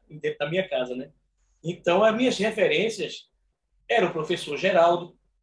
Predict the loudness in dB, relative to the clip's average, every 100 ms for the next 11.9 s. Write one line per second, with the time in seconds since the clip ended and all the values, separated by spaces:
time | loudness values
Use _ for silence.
0 | _ -20 -16 0 2 2 0 -6 -8 -8
1 | -10 -4 0 2 2 0 -2 0 -2 -4
2 | -10 -16 _ _ _ _ 0 4 4 2
3 | 2 2 2 -2 0 2 2 -2 -8 -16
4 | -16 -14 -10 -12 -12 -8 -6 -6 -4 -4
5 | -4 -4 -2 0 -2 -4 -4 -4 -6 -6
6 | -2 0 0 -6 _ _ -4 0 0 0
7 | -4 -4 -4 2 4 2 0 -6 -2 -2
8 | 0 -2 -4 -10 -14 _ _ _ _ -2
9 | -2 -4 -2 0 0 -2 -12 -20 _ _
10 | _ _ _ _ -8 -2 -2 -2 4 4
11 | 4 2 0 2 0 0 0 -2